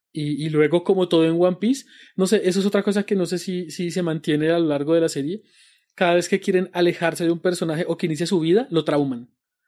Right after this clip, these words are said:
Entonces, sí, es como la ballena.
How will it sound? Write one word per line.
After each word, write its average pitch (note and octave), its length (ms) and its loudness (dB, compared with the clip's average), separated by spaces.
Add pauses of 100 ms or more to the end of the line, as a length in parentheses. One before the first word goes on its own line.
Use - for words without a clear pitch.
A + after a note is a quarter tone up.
(380)
Entonces, F3 720 0 (360)
sí, - 180 0
es D#3+ 120 -2
como F#3 640 2
la E3 160 0
ballena. D#3 500 0